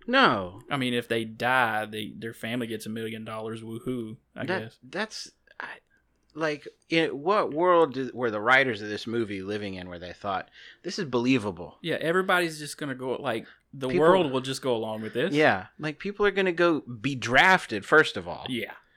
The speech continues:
Speaker 1: For a war that they can't see.
Speaker 2: Right.
Speaker 1: And they're gonna let you s-, bolt something onto their arm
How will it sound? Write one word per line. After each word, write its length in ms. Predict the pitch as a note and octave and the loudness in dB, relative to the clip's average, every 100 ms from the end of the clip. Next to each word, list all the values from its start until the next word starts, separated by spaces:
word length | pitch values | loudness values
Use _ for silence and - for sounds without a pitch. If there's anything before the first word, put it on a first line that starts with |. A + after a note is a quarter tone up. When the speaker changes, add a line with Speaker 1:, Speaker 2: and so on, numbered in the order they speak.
| _ _ - | _ _ 0
Speaker 1:
For 120 | C3 | 4
a 80 | B2 | 4
war 240 | C3 C3+ | 4 4
that 160 | A#2+ A2+ | 4 0
they 120 | A2+ | -4
can't 340 | - D#3 - | -2 -4 -4
see. 380 | - A2+ D#2 G#2 | -8 -10 -10 -8
Speaker 2:
Right. 300 | A#2 G#2 - _ _ _ _ _ _ _ D#3+ | -2 -2 -2 _ _ _ _ _ _ _ -2
Speaker 1:
And 360 | G#3+ A3+ G3 | 2 4 6
they're 120 | E3+ | 6
gonna 200 | D#3 D3+ | 4 2
let 200 | D3+ D3+ | 2 0
you 60 | C3 | -2
s-, 180 | B2 - _ - _ | -6 -8 _ -20 _
bolt 420 | B2 - D3 D#3 | -6 2 2 2
something 340 | - D#3+ D#3 D#3+ | -2 -2 0 2
onto 240 | D#3 D3+ | 2 2
their 200 | C#3 C3+ | 2 4
arm 580 | C#3 D3+ E3 F3+ F#3 | 6 8 8 4 0